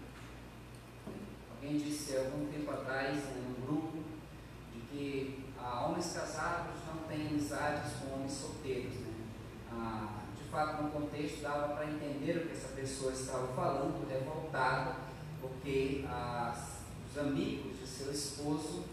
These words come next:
incitavam a uma vida, vamos dizer assim, mais, é, despreocupada, relaxada e sem ter compromisso, né?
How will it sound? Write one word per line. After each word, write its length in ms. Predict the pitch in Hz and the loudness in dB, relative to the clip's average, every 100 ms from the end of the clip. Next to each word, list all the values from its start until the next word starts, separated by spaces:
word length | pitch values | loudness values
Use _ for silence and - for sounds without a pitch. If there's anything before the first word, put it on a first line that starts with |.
| - - - - - - - | -8 -10 -10 -10 -10 -8 -6
incitavam 720 | - - - - 180 175 165 | -4 -4 -2 0 0 -2 0
a 40 | 151 | 0
uma 220 | 175 175 - | 0 -2 -2
vida, 360 | 135 151 170 165 | -2 -2 0 0
vamos 220 | 160 151 | -2 -4
dizer 140 | 147 151 | -2 -2
assim, 360 | 151 - 151 | -2 -4 -4
mais, 640 | 151 147 151 160 - - - - - - - | -2 -2 -2 -4 -4 -6 -8 -10 -10 -10 -6
é, 180 | 143 143 | -2 0
despreocupada, 1120 | 185 - 190 196 190 - 180 170 - - 185 | 2 2 2 2 2 0 4 4 4 2 0
relaxada 880 | 180 180 175 - 175 170 175 180 175 | 2 2 2 2 0 0 0 0 0
e 60 | 175 | 0
sem 300 | - 175 180 | 0 2 2
ter 260 | 175 175 165 | 2 2 0
compromisso, 720 | 170 185 165 151 147 - 160 | 0 2 4 4 4 2 0
né? 260 | - - | 0 -2